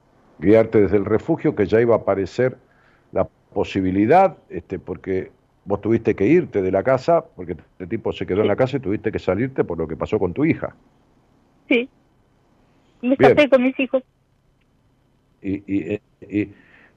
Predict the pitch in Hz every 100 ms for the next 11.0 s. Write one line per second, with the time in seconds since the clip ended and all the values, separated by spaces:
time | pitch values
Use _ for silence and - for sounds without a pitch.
0 | _ _ - - 107 95 117 120 - 120
1 | - 104 104 113 151 175 180 135 117 107
2 | 139 151 131 117 110 127 180 165 - 156
3 | 151 110 113 107 139 117 107 90 98 104
4 | 101 117 156 143 131 92 98 131 123 117
5 | 165 170 120 - - 101 - 95 92 113
6 | 170 139 - 113 175 - - - _ _
7 | _ _ _ _ _ _ _ _ _ _
8 | _ _ _ _ _ _ _ _ _ _
9 | _ _ _ _ _ _ _ _ _ _
10 | _ _ _ 262 247 233 220 233 277